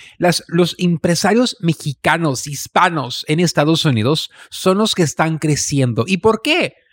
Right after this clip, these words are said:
Porque son los que no les quedó otra opción. Tenemos que echar a andar este negocio y yo tengo mucho tiempo diciéndotelo.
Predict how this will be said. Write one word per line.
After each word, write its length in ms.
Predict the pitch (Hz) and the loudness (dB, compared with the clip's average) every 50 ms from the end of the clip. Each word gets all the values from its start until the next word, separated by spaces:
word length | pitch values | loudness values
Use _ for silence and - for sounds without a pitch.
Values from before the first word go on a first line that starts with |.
| _ _ _ | _ _ _
Porque 280 | - 190 196 - 214 202 | -6 -6 -4 -2 -2 -2
son 320 | - - 233 233 247 269 | 0 2 2 2 2 4
los 200 | 285 285 - - | 2 0 0 0
que 140 | - 208 196 | 0 0 0
no 180 | 196 208 220 | 0 0 0
les 200 | 240 254 226 - | 0 0 -2 -2
quedó 240 | - 214 208 208 214 | 0 0 2 4 4
otra 220 | 220 220 226 220 220 | 2 2 4 2 2
opción. 500 | 196 - - - 220 226 247 247 220 165 - | 2 2 0 2 4 4 4 4 2 2 2
Tenemos 760 | 208 208 202 202 202 214 226 240 254 262 269 277 269 220 - | 2 2 2 0 0 0 2 2 2 2 2 2 2 0 -2
que 480 | - - 220 226 240 247 240 - 190 185 | -4 -2 0 0 0 -2 -2 -2 -2 -2
echar 280 | 165 - - 185 190 208 | -2 0 0 0 4 4
a 60 | 208 | 4
andar 320 | 208 190 185 190 190 190 | 2 2 2 2 2 4
este 300 | 196 185 - - 190 180 | 2 2 0 0 -4 0
negocio 540 | 180 180 147 143 123 113 104 - 143 135 143 | 0 0 2 4 2 2 2 0 0 0 0
y 200 | - 160 147 143 | 0 0 -2 0
yo 260 | 131 160 180 190 202 - | 2 2 4 4 2 2
tengo 360 | - 202 190 180 165 170 160 | 0 -2 -2 -2 0 0 0
mucho 480 | 147 143 151 170 190 - - 208 208 | 0 2 0 0 0 0 0 0 0
tiempo 480 | - _ - 180 175 170 160 - 175 170 | 0 _ -2 0 0 0 2 0 0 0
diciéndotelo. 840 | 156 165 147 - - 139 127 113 110 107 - - 101 85 69 - _ | 2 0 -2 0 0 0 0 2 0 -2 -2 -4 -6 -8 -8 -16 _